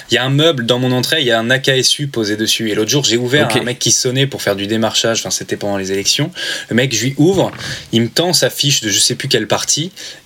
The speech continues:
Speaker 1: et, euh, je vois la K S U à gauche et <laughs> je me suis dit, « Merde,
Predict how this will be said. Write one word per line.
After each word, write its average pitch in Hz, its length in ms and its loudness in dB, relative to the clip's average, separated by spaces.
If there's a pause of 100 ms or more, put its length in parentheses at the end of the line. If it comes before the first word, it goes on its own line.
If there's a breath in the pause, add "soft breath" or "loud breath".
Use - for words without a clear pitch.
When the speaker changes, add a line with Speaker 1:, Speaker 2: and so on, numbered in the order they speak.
(100)
Speaker 1:
et, 120 220 2
euh, 107 300 4
je 120 100 0
vois 151 140 4
la 151 100 2
K 143 120 0
S 139 280 2
U 185 60 2
à 143 80 0
gauche 170 340 2
et - 140 -2
<laughs> - 20 2
je - 800 -2
me - 20 -2
suis - 200 0
dit, « 143 220 0
Merde, 139 160 0